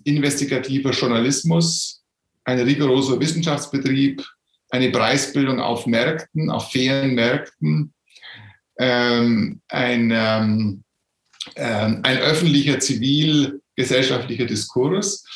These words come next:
Und es sind diese Informationsstände, dieses Wissen aus den offenen Gesellschaften, welches dann in digitalen Autokratien gewissermaßen gebraucht oder missbraucht wird zur eigenen Stabilisierung,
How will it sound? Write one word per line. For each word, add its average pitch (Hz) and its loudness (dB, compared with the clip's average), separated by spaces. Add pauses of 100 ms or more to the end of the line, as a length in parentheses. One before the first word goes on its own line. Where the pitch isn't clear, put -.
(200)
Und 131 2
es 143 2
sind 160 0
diese 226 0
Informationsstände, 143 2
dieses 165 -2
Wissen 185 -2
aus 127 0
den 123 -2
offenen 117 -4
Gesellschaften, 113 -8
welches 220 -2
dann 185 0 (100)
in 196 2 (340)
digitalen 139 0
Autokratien 135 -2
gewissermaßen 113 -2
gebraucht 127 0
oder 120 0
missbraucht 127 0
wird 135 -2
zur - 0
eigenen 139 0
Stabilisierung, 131 0